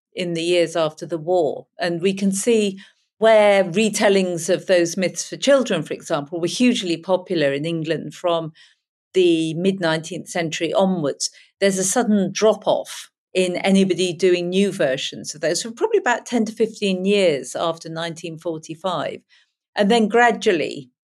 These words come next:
in the wake of retellings of the Greek heroes and the Irish heroes, or hero tales of the British Isles, the Norse gods start coming back in as well, probably around nineteen sixty or so.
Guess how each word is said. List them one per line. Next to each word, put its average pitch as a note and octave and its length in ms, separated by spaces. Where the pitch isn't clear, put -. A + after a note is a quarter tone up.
in G3 200
the F#3+ 80
wake F3 380
of F3+ 160
retellings E3 540
of D#3+ 100
the E3 60
Greek G#3 280
heroes D#3+ 580
and D#3+ 80
the D3+ 80
Irish D3+ 360
heroes, C3+ 460
or D3 220
hero F#3+ 320
tales E3 400
of F3 100
the D#3+ 60
British E3+ 360
Isles, D3+ 460
the G3 80
Norse G3 360
gods F3 340
start - 300
coming E3+ 300
back D#3 260
in E3 240
as D3 220
well, D3 220
probably F#3+ 580
around D#3+ 320
nineteen D3+ 420
sixty D3 500
or - 160
so. - 340